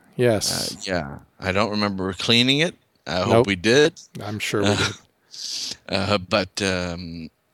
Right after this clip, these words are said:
Speaker 2: you know, that was typical college stuff, and, uh, you know, didn't remember the morning kind of thing. So this,
Speaker 1: Right.
Speaker 2: it's a different,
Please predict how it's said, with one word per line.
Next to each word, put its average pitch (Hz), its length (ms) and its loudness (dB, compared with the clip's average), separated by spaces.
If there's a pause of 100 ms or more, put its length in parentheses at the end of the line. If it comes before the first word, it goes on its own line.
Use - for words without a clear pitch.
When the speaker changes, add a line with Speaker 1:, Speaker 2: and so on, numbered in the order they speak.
Speaker 2:
you 110 140 -2
know, 87 160 -4
that 92 240 2
was 92 140 -4
typical 95 380 -10
college 95 460 0
stuff, 85 420 -4
and, 82 300 -12
uh, 82 280 -6 (540)
you 110 80 -6
know, 82 140 -4
didn't 85 260 -2
remember 90 420 -4
the - 120 -12
morning 92 340 -6
kind 80 220 -8
of 80 80 -12
thing. 85 280 -8
So 85 220 -4
this, 95 160 -6
Speaker 1:
Right. 110 120 4
Speaker 2:
it's 90 100 -4
a 85 40 -14
different, 85 420 -8